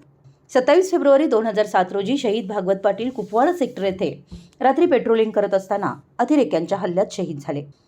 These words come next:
शहीद भागवत पाटील यांची सतरावी पुण्यतिथी पांडेगाव येथे मेजर जनरल योगेंद्र सिंग यांच्या मार्गदर्शनातून साजरी करण्यात आली.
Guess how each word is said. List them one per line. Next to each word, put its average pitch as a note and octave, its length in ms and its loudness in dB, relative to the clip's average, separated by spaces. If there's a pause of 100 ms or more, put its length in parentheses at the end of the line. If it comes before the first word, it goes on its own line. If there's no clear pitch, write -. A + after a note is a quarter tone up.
(200)
शहीद C4 260 2
भागवत A3+ 280 2
पाटील A3+ 440 0
यांची G#3+ 280 0
सतरावी A3+ 420 2
पुण्यतिथी G#3+ 800 -4
पांडेगाव B3 420 2
येथे B3 280 2
मेजर G#3+ 300 0
जनरल A3+ 420 -2
योगेंद्र F#3+ 380 -4
सिंग G3+ 300 -2 (440)
यांच्या A#3 280 2
मार्गदर्शनातून C4 760 0
साजरी A3 340 0
करण्यात F3+ 320 -2
आली. D3+ 120 -6